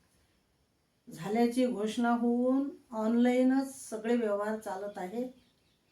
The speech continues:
प्रत्येक नागरिकाचं आधार कार्ड हे सगळ्या गोष्टीशी, म्हणजे, त्याला कनेक्ट केलेलं आहे.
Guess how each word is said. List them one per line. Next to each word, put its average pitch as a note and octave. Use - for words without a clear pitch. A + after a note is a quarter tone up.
प्रत्येक B3+
नागरिकाचं C4
आधार A#3
कार्ड A3
हे D4+
सगळ्या B3+
गोष्टीशी, C4
म्हणजे, A#3+
त्याला C4+
कनेक्ट C#4
केलेलं A#3+
आहे. G3